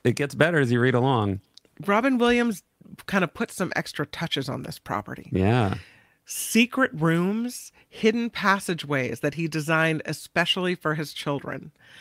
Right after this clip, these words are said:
Speaker 2: They had a giant topiary dinosaur peeking out over its walls for years.
Speaker 1: Yeah,
Speaker 2: Looks
Speaker 1: yeah,
Speaker 2: like
Speaker 1: yeah.
Speaker 2: that's gone now.
Speaker 1: Aw.
Speaker 2: So the home also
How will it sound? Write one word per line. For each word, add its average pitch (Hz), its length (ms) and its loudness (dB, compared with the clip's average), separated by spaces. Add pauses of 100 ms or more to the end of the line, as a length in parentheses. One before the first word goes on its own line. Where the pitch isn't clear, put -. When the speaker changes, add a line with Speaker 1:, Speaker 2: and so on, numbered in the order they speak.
(340)
Speaker 2:
They 190 220 4
had 214 300 4
a 175 100 6
giant 175 720 2 (240)
topiary 220 760 4
dinosaur 165 840 2
peeking 196 480 -2
out 170 180 6
over 160 320 2
its 147 180 0
walls 156 440 4
for 160 160 -4
years. 147 520 0 (220)
Speaker 1:
Yeah, 92 140 4
Speaker 2:
Looks 95 140 4
Speaker 1:
yeah, - 40 4
Speaker 2:
like 165 140 4
Speaker 1:
yeah. 90 160 0
Speaker 2:
that's 196 340 6
gone 170 460 2
now. 135 400 -2 (400)
Speaker 1:
Aw. - 80 2 (120)
Speaker 2:
So 214 680 8 (160)
the 202 240 4
home 247 560 2
also 190 800 4